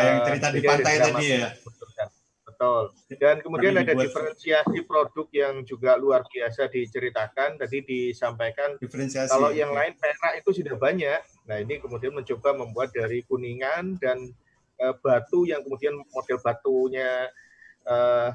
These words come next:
Speaker 2: Thanos itu ya juga sudah banyak yang bikin gitu kan. Nah, ini
Speaker 1: Oke.
Speaker 2: bukan batu yang kemudian dihalus, tapi kemudian batu yang masih unfinished. Nah, ini hal yang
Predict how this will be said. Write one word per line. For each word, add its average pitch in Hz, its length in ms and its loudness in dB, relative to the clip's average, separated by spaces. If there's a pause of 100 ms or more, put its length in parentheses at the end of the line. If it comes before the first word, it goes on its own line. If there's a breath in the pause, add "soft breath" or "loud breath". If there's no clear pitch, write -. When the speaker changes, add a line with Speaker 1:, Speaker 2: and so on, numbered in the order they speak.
Speaker 2:
Thanos 131 480 0
itu 180 160 0
ya 160 80 2
juga 127 320 -2
sudah 123 240 -2
banyak 156 400 0
yang 127 160 -2
bikin 127 480 0
gitu 110 160 -4
kan. 131 160 -2 (560)
Nah, 107 160 2
ini 147 240 -4
Speaker 1:
Oke. 120 400 -8 (320)
Speaker 2:
bukan 139 480 -2
batu 117 360 -4
yang 127 240 0
kemudian 123 320 -2
dihalus, 117 1400 -4
tapi 113 360 -8
kemudian 127 400 -8
batu 120 280 -2
yang 123 120 -4
masih 117 240 -12
unfinished. 123 480 -8
Nah, 117 80 -4
ini 170 200 -8 (240)
hal 120 120 -6
yang 127 240 -4